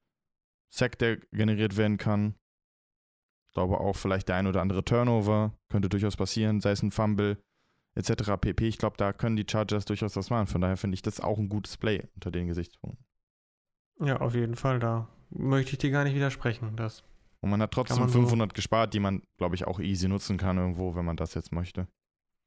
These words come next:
Speaker 2: Wie gesagt, ich denke, in, in diesem Slate ist, ist man defensemäßig auch Spiel, was du spielen willst. Und im Normalfall würde ich sagen,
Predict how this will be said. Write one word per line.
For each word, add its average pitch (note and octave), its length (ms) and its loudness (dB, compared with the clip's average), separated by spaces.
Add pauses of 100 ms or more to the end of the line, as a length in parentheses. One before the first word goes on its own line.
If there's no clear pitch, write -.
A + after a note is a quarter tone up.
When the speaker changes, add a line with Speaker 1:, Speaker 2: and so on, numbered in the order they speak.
(460)
Speaker 2:
Wie - 340 -4
gesagt, B2 320 2
ich B2+ 80 0
denke, C3+ 220 2
in, C3+ 100 0
in C3+ 140 0
diesem C3 200 2
Slate B2+ 360 -2
ist, - 140 -18
ist - 180 -6
man B2 340 -2
defensemäßig B2+ 680 -2
auch A#2 240 -4 (880)
Spiel, C3 260 -2
was B2+ 140 2
du B2+ 80 -2
spielen A#2 260 -4
willst. A#2 300 -4 (1300)
Und C3+ 380 0
im C#3 100 4
Normalfall C#3+ 400 2
würde C#3 140 -2
ich B2+ 80 -4
sagen, C3+ 220 0